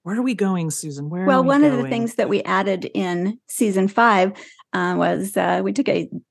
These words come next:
Speaker 2: giant leap forward in technology, uh, that enabled our listeners to leave us voicemails. And so we started throwing out a question before an episode and then getting women to share their stories and experiences around that question with us. And we have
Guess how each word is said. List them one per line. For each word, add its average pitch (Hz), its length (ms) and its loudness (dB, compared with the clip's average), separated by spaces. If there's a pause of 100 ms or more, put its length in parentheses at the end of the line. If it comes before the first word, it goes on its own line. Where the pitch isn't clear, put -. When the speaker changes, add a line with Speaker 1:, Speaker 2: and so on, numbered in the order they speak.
(140)
Speaker 2:
giant 254 360 2
leap 233 180 0
forward 202 240 4
in 180 80 -2
technology, 214 720 -2
uh, 180 380 -4
that - 260 0
enabled 196 680 0
our 180 200 0
listeners 190 440 -6
to 185 260 -2
leave 170 300 -4
us - 520 -4 (800)
voicemails. 202 520 0 (320)
And 190 140 0
so 180 160 2
we 175 100 2
started 170 720 0
throwing 180 320 0
out 160 120 0
a 160 40 -4
question 240 640 -2 (300)
before 214 300 0
an 208 60 2
episode 190 720 -2 (100)
and 170 220 -2
then 170 460 0
getting 165 260 -2
women 165 380 0
to 165 360 -4
share 160 340 -2
their 185 180 0
stories 262 420 2
and 262 80 4
experiences 254 680 -2
around 240 240 -2
that 240 160 -4
question 233 360 -6
with 226 160 -4
us. 233 180 -4
And 175 240 -4
we 175 120 -2
have 156 240 -2